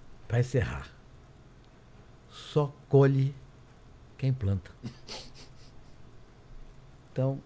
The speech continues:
isso é muito fácil a pessoa do, da cidade entender, né? O, o homem é um animal sociável, né? E o homem, o que ele precisa? Amor.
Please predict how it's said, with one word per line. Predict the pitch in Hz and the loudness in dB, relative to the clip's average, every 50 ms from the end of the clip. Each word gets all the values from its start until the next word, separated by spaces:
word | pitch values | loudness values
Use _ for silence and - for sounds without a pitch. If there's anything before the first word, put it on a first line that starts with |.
| - - | -12 -8
isso | 147 156 135 - - 147 135 131 - - - - - | -6 -6 -6 -6 -8 -10 -12 -12 -14 -18 -20 -14 -8
é | - 147 | -6 -4
muito | 175 180 202 - - | -2 -4 -4 -4 -4
fácil | 190 190 175 | -4 -6 -4
a | - | -4
pessoa | 156 - - 147 151 | -6 -2 0 0 0
do, | 147 143 139 - - - | 0 -2 -4 -6 -6 -4
da | - | -4
cidade | 123 - - 120 113 117 | -4 -2 0 2 2 4
entender, | 117 113 110 117 104 95 85 76 71 - - - - | 2 2 2 2 2 2 0 -2 -4 -8 -12 -12 -8
né? | 101 127 143 98 - - - - - - - - - - - - - - - - - | -6 -4 -4 -4 -6 -8 -10 -12 -14 -16 -20 -20 -20 -20 -20 -20 -20 -20 -14 -6 -2
O, | 143 | 0
o | 135 127 | 2 2
homem | 139 151 160 170 175 | 2 2 2 2 0
é | 175 | 0
um | 170 | 0
animal | 175 175 160 143 143 147 147 135 120 107 - - - - - - - - - | 0 0 0 0 2 0 0 0 -2 -2 -6 -10 -16 -20 -20 -20 -20 -20 -20
sociável, | - - 131 - - - 117 110 110 113 104 95 73 69 65 62 71 78 98 | -4 -2 -2 -2 0 2 2 2 4 4 2 0 0 -4 -6 -8 -8 -6 -4
né? | 110 123 117 107 98 76 - - - - - - - - - - - - - - - - - - - - | -4 -4 -4 -4 -8 -10 -14 -16 -20 -20 -20 -20 -20 -20 -20 -20 -20 -20 -20 -20 -20 -20 -20 -20 -10 -6
E | 127 117 117 120 127 | -4 -2 0 0 0
o | 127 127 123 | 2 2 2
homem, | 120 123 123 135 139 139 135 - - - - - | 2 2 2 2 2 2 0 0 -4 -8 -10 -10
o | - 131 | -10 -10
que | - - 160 | -6 -4 -2
ele | 151 147 139 139 - - - - - - - - - - - | 0 0 -2 -2 -4 -8 -12 -14 -14 -16 -16 -18 -18 -8 -2
precisa? | 143 131 131 - - - 120 101 82 73 64 64 - - - - - - - - - - - - - - - - - - - - - - - - - - | 0 0 0 -2 0 0 2 2 2 -2 -6 -10 -10 -14 -18 -20 -20 -20 -20 -20 -20 -20 -20 -20 -20 -20 -20 -20 -20 -20 -20 -20 -20 -20 -20 -20 -8 -4
Amor. | 165 165 185 214 160 131 | -2 0 0 0 -2 -4